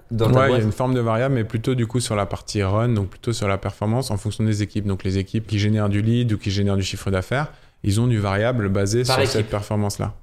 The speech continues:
Speaker 2: Par équipe et au niveau individuel. Les sales, par exemple, ils sont incentivés au variable sur le niveau individuel, mais c'est pas lié aux O K R. Ils ont un plan de rem.
Speaker 1: C'est un nombre de ventes, c'est un pourcentage.
Speaker 2: Voilà. Et ils participent ponctuellement aux O K R,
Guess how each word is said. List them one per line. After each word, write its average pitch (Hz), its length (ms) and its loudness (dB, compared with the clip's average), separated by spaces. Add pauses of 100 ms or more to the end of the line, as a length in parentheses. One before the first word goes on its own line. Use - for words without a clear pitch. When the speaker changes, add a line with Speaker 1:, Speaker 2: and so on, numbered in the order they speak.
(160)
Speaker 2:
Par 110 180 2
équipe 113 400 -2
et 127 160 0
au 127 100 2
niveau 117 220 2
individuel. 107 420 2
Les 104 100 2
sales, 131 300 0
par 98 140 0
exemple, 110 340 -4
ils 98 40 -2
sont 101 120 -4
incentivés 98 540 -2
au 101 80 0
variable 104 360 0
sur - 140 -4
le 98 40 0
niveau 98 160 -2
individuel, 104 420 0 (280)
mais 117 60 2
c'est 113 140 0
pas 127 180 2
lié 123 160 2
aux 110 120 0
O 110 80 0
K 110 180 -4
R. - 80 -4 (480)
Ils 110 140 4
ont 104 60 2
un 101 60 0
plan 120 180 -2
de 110 80 0
rem. 131 260 0 (340)
Speaker 1:
C'est - 140 -6
un 95 40 0
nombre 98 140 0
de 92 80 0
ventes, 98 300 0
c'est - 140 -6
un 82 80 -2
pourcentage. 85 520 -6 (100)
Speaker 2:
Voilà. 98 240 2 (460)
Et 117 100 4
ils 113 100 2
participent 117 540 -2
ponctuellement 120 760 0 (520)
aux 104 180 4
O 101 80 0
K - 180 -4
R, - 300 0